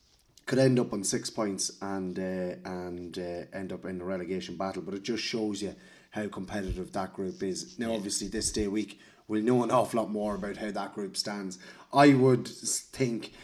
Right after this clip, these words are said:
Speaker 1: that Kells will get the win over Centralstown, um, in a tough battle. They'll pull away. Um, I think that I actually, I'm actually gonna give Skryne, um, a little bit of a nod there against Dunshaughlin,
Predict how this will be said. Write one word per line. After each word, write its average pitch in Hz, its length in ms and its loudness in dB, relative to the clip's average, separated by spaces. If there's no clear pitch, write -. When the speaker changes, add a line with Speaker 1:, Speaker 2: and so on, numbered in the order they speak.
Speaker 1:
that 113 180 2
Kells 120 340 8
will 110 140 2
get 110 160 0
the 107 60 -2
win 104 180 2
over 98 200 -2
Centralstown, 101 760 -2
um, 98 440 -4
in 104 120 -8
a 98 60 -6
tough 123 300 -2
battle. 107 320 -2
They'll 95 180 -4
pull 107 220 -4
away. 98 400 -4
Um, 98 560 -4
I 101 60 -6
think 107 380 -6
that 104 320 0
I 117 80 0
actually, 180 560 2
I'm 123 140 0
actually 151 280 0
gonna 139 160 4
give 123 140 2
Skryne, 120 600 0
um, 104 480 -4
a 101 60 -6
little 123 180 0
bit 117 140 0
of 107 40 -2
a 107 60 -2
nod 110 380 2
there 104 240 0
against 98 340 -2
Dunshaughlin, 98 560 -2